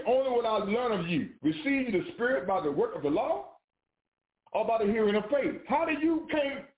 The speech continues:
how do you become a member of Christ? "Are ye so foolish? Having begun in the Spirit, are ye yet now made perfect by the flesh?" What, what, what,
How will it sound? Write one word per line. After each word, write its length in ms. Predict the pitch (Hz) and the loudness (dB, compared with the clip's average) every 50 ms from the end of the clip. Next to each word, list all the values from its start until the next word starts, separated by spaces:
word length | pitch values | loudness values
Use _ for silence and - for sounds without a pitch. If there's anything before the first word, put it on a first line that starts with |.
| _ _ - | _ _ -6
how 220 | - 262 349 339 339 | -2 0 0 0 0
do 80 | 320 | 0
you 400 | 311 294 311 320 294 - - - 190 | 0 0 2 0 0 -2 -6 -10 -6
become 200 | - 269 240 247 | -4 -4 -2 -2
a 40 | |
member 340 | 233 240 285 277 247 226 214 - - - - | -4 -2 -4 -4 -2 -2 -4 -4 -4 -8 -8
of 140 | - 170 - | -10 -8 -4
Christ? 260 | - 226 202 160 - - - - _ _ _ _ _ _ _ _ _ _ _ _ _ _ _ - | -4 -2 -2 -4 -6 -10 -16 -20 _ _ _ _ _ _ _ _ _ _ _ _ _ _ _ -4
"Are 200 | - 226 240 233 | -2 -2 0 0
ye 180 | 285 403 403 - - | 0 0 0 0 2
so 240 | 277 269 262 269 - | 2 2 2 0 0
foolish? 460 | - 370 381 359 277 226 - - - - - - - - _ _ _ _ _ _ _ _ _ _ _ _ _ _ _ _ _ _ _ _ | 0 2 2 2 2 0 -2 -4 -4 -8 -8 -8 -10 -14 _ _ _ _ _ _ _ _ _ _ _ _ _ _ _ _ _ _ _ _
Having 380 | - 220 254 247 226 233 226 202 | -4 -2 0 0 0 0 0 0
begun 560 | 208 202 165 139 - 247 302 320 330 330 311 | 0 -2 -4 -2 -2 0 0 2 0 0 -2
in 120 | 294 302 311 | -4 -4 -2
the 80 | 302 294 - - | -4 -4 -4 -8
Spirit, 440 | - - 185 151 139 156 185 - - - _ _ _ _ _ - | -4 -2 -2 -2 -2 -4 -6 -8 -12 -20 _ _ _ _ _ -6
are 220 | - 202 226 226 214 | -2 0 0 0 0
ye 220 | 247 262 262 247 240 | 2 2 2 2 2
yet 320 | 254 - - - - - | 0 0 0 -6 -8 -4
now 320 | 175 202 254 277 269 262 | -2 0 0 2 0 0
made 400 | 226 233 254 262 254 226 - - - | 0 0 0 0 0 -2 -6 -6 -4
perfect 320 | 240 262 269 302 294 277 | -2 -2 -2 -2 -2 -2
by 140 | 247 214 196 | -2 -2 -2
the 100 | 175 - - | -4 -4 -4
flesh?" 340 | 247 277 330 359 440 427 359 - - - _ _ _ _ _ _ _ _ _ _ _ _ _ _ _ _ _ _ _ _ - | -2 -2 -2 -2 -2 -6 -8 -10 -14 -16 _ _ _ _ _ _ _ _ _ _ _ _ _ _ _ _ _ _ _ _ -4
What, 180 | - - 554 269 | -2 -2 0 2
what, 260 | 294 - - - - - | 0 0 -2 -4 -6 -2
what, 160 | 262 - - | -2 -2 -2